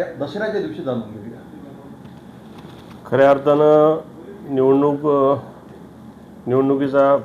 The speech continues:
Speaker 2: मतदार नोंदणीचा कार्यक्रम लागलेला आहे. मागच्या दोन हजार वीसमध्ये जे, अ, शिक्षक मतदारसंघाची निवडणूक झाली,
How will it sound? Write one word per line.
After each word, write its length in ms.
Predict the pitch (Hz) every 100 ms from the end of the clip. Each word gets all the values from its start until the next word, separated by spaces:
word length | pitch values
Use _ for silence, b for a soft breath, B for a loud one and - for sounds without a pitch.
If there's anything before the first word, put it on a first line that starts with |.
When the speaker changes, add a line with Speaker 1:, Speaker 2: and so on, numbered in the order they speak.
| - - - -
Speaker 2:
मतदार 420 | 127 123 135 139
नोंदणीचा 680 | 139 135 135 135 135 131 127
कार्यक्रम 440 | 113 120 127 131 123
लागलेला 340 | 113 131 135
आहे. 100 | 104 - - - - - - - -
मागच्या 680 | 117 117 151 151 151 156 151 - - -
दोन 140 | 131 135
हजार 200 | 147 147
वीसमध्ये 520 | 143 135 147 139 143
जे, 500 | 139 147 147 147 143 - - - - - 123
अ, 60 | 113
शिक्षक 280 | 123 120 151
मतदारसंघाची 720 | 143 135 139 139 139 131 135
निवडणूक 380 | 139 131 131 135
झाली, 320 | 120 123 127